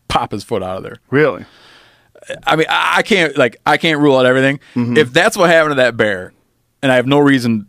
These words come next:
Speaker 1: to think that it is, um, if that's, i-, if, like, if someone came down and said, "Absolutely, that's what happened to that bear," I'd be like, "Then someone was doing, like, an, an illegal trapping activity,"
Speaker 2: Right.
Speaker 1: because that's not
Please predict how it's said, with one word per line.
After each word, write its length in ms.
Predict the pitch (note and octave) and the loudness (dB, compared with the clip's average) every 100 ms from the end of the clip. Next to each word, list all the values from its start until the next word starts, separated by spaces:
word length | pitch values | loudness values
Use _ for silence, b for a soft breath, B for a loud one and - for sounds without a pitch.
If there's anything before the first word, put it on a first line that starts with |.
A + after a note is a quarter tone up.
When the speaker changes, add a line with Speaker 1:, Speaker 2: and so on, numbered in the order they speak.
| - | -8
Speaker 1:
to 100 | - | -4
think 240 | B2 G#2 | -4 -4
that 100 | G2+ | -6
it 100 | F#2 | -8
is, 340 | D#2+ - - _ _ _ _ _ _ _ _ _ _ | -10 -14 -20 _ _ _ _ _ _ _ _ _ _
um, 340 | A#2+ G#2+ G2+ G2 - | -2 0 -2 -4 -2
if 220 | B2+ A2+ | -2 0
that's, 380 | C3+ E3 G3 - | 0 0 -2 -2
i-, 120 | C#3 | 0
if, 160 | C#3 A#2 | 0 0
like, 320 | B2 A2 G#2+ - | 0 -2 -6 -2
if 200 | A#2 G#2+ | -2 0
someone 300 | C#3+ D3+ C#3 | -2 0 0
came 260 | C#3 B2+ | 0 0
down 320 | A#2+ A2+ A2 G#2+ | 0 0 0 -2
and 100 | G2+ | -2
said, 220 | A#2 G#2 | -2 -2
"Absolutely, 400 | A#2+ B2+ - C3+ A#2 | -2 -2 -2 0 0
that's 120 | A2 | 0
what 80 | A2 | -2
happened 220 | A2 G#2+ | -2 -4
to 20 | |
that 160 | G#2 A2+ | -6 -2
bear," 160 | A2+ A2 | -2 0
I'd 120 | A2 | 0
be 60 | |
like, 120 | A2 G#2 | -2 -2
"Then 120 | A2 | -2
someone 300 | C3+ A#2+ A2 | 0 0 -2
was 120 | G2+ | -4
doing, 400 | G#2 G#2+ G2+ F#2+ | -2 -2 -4 -6
like, 220 | F#2 F#2+ | -8 -8
an, 160 | G2+ G2 | -8 -8
an 360 | A2 G2+ F#2+ F#2 - | -8 -6 -8 -6 -2
illegal 500 | A2 A2+ A#2+ A#2+ G#2 | 0 2 2 2 0
trapping 440 | - G#2+ F2+ F2+ | 0 -4 -4 -10
activity," 340 | E2+ D2+ C3+ A#2+ | -12 -10 -6 -4
Speaker 2:
Right. 300 | A#2 G#2+ G2+ | -4 -6 -8
Speaker 1:
because 340 | G#2 A#2 G#2 F#2 | -4 -2 -2 -2
that's 200 | G2+ A#2 | -4 -2
not 440 | A2+ G#2+ G2 | -2 -2 -4